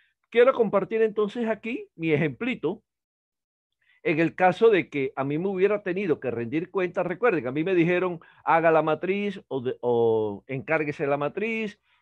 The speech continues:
identifique las normas S S T, socialícela y apoya a Pepito Pérez". Entonces yo responderé, Actualizamos la matriz en el mes tal, ahí me faltó decir, en el mes tal,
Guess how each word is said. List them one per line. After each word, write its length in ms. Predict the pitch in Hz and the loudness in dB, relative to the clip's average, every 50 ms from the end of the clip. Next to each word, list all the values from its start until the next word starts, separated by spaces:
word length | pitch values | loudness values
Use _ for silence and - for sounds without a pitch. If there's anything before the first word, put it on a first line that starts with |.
| _ _ _ _ _ | _ _ _ _ _
identifique 680 | 156 151 156 165 156 - 151 135 170 156 - - 170 | -2 0 0 0 -2 -4 -6 -6 -6 -6 -4 -4 -2
las 120 | 156 147 | -2 -2
normas 380 | 143 151 156 160 160 156 151 147 | -2 -2 -2 -2 0 0 -2 0
S 240 | 147 147 - - 156 | -2 -2 -2 -2 -4
S 220 | 139 - 151 120 | -4 -4 -6 -6
T, 260 | - - 214 226 214 | 0 2 4 4 4
socialícela 960 | 202 - 190 156 - - 147 170 233 262 233 - 233 226 220 220 214 208 208 - _ _ | 4 0 -4 -6 -2 -2 -2 -2 -2 -4 -4 -2 -2 0 2 2 0 0 -4 -10 _ _
y 120 | - 156 170 | -2 2 2
apoya 440 | 165 156 - 196 208 202 202 202 190 | 2 4 4 2 2 4 4 4 2
a 40 | |
Pepito 380 | - 175 123 151 151 - 180 160 | 2 0 -4 -6 -6 -6 -8 -4
Pérez". 220 | - 247 233 147 | -2 0 0 0
Entonces 240 | 120 101 - 135 135 | -2 -2 -2 -2 0
yo 80 | 147 151 | 0 0
responderé, 640 | 156 160 147 - 165 151 147 180 202 196 - - _ _ _ _ _ _ _ _ | -2 -4 -6 -6 -8 -6 -2 -2 0 -2 -2 -4 _ _ _ _ _ _ _ _
Actualizamos 680 | - 165 156 - 185 175 170 156 - 208 208 233 247 | -2 -2 0 2 2 2 2 4 4 2 2 4 4
la 100 | 247 247 | 2 4
matriz 480 | 254 262 254 247 214 233 262 320 - - _ _ _ _ _ _ _ _ | 2 2 0 0 0 -2 -2 -4 -6 -8 _ _ _ _ _ _ _ _
en 200 | - 147 143 135 | -2 -2 0 0
el 120 | 135 131 127 | -2 -4 -2
mes 240 | 131 160 180 170 - | -2 -2 -2 -2 0
tal, 200 | 202 208 262 277 | 0 2 2 2
ahí 80 | 185 | 0
me 120 | 143 143 135 | 0 -2 -2
faltó 300 | - 160 - - 156 156 | -2 -2 -2 0 -2 0
decir, 320 | 156 147 - 202 214 202 | 0 0 -2 -2 -4 -4
en 100 | 143 123 | -2 -4
el 40 | 123 | -4
mes 180 | 139 160 165 - | -4 -6 -6 -2
tal, 280 | 208 202 214 240 - | -2 -2 -2 -4 -6